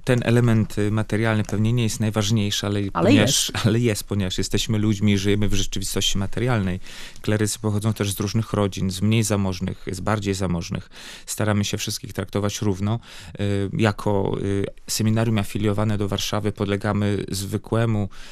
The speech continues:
Speaker 1: em, jakby to powiedzieć, procesowi i systemowi stypendialnemu, y, zarówno gdy chodzi o stypendia naukowe, jak i o stypendia socjalne, więc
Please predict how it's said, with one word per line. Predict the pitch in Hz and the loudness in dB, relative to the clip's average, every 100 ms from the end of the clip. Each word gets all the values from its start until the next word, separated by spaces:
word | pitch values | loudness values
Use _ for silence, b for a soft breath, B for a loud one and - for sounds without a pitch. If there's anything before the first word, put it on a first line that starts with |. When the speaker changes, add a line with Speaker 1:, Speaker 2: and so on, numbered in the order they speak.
| B | B
Speaker 1:
em, | - 101 101 101 101 101 98 | -4 -2 0 0 0 0 -2
jakby | 98 95 | -2 -4
to | 92 | -6
powiedzieć, | 92 98 98 95 - - | -4 -2 -2 -2 -6 -8
procesowi | - 101 - 101 107 110 107 98 95 - 98 - | -4 -4 -2 0 2 2 0 -2 -2 -4 -4 -4
i | - | -2
systemowi | - - 104 113 117 101 | 0 2 4 4 2 2
stypendialnemu, | - 110 - 98 101 98 95 92 101 123 B B B 101 | 0 0 0 0 2 0 0 -2 -2 -2 B B B -4
y, | 95 | 0
zarówno | 101 107 107 101 | 2 2 2 -2
gdy | 98 | -4
chodzi | 90 98 92 | -4 -4 -2
o | |
stypendia | 95 101 101 98 98 | -2 -4 -2 0 0
naukowe, | 98 101 - 104 101 | 0 0 0 0 -2
jak | 92 - | -4 -6
i | |
o | 95 | -6
stypendia | 92 - 98 98 98 | -6 -6 -4 -2 -2
socjalne, | - 107 - 95 92 101 | -2 -2 0 0 0 -2
więc | 101 95 95 - | -2 -2 -2 -4